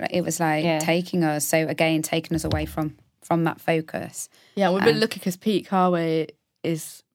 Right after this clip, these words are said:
Speaker 3: got a really, really brilliant finance background as
Speaker 2: Yeah.
Speaker 3: well, and he's our investor di-, investment director. So he comes and supports us all the time as well, which is brilliant.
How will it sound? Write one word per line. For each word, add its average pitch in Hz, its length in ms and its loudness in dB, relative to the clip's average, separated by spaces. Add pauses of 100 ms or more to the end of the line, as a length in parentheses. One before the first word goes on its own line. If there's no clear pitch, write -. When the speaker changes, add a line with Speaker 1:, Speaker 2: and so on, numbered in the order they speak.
(160)
Speaker 3:
got 143 160 -2
a - 20 2
really, 165 320 0
really 160 200 0
brilliant 160 540 -4
finance 165 300 -4
background 160 460 -4
as 160 120 -10
Speaker 2:
Yeah. 180 100 2
Speaker 3:
well, 165 280 4
and 175 100 0
he's 175 200 -2
our 156 120 -2
investor 160 420 -6
di-, - 300 -4
investment 156 440 -8
director. 156 500 -6
So 156 300 -6 (440)
he 202 180 -2
comes 165 340 -4
and 160 100 -12
supports 160 440 -6
us 165 100 -14
all 151 140 -4
the 156 80 -4
time 147 360 -8
as 151 100 -16
well, 147 300 -2
which 151 160 -12
is 151 80 -16
brilliant. 156 580 -8